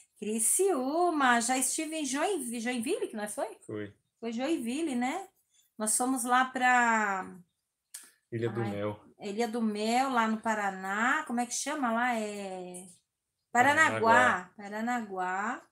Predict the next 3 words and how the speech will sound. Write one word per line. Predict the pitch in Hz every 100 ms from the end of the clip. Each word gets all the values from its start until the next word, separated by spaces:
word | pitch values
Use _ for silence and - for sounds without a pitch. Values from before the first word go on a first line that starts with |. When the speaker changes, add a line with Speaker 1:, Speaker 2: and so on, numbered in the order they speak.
| _ _ _ _ _ _ _ _
Speaker 1:
O | 202 202
ano | 220 254 277 294 311
retrasado. | 262 311 330 330 311 220 202 190 190 202 269 370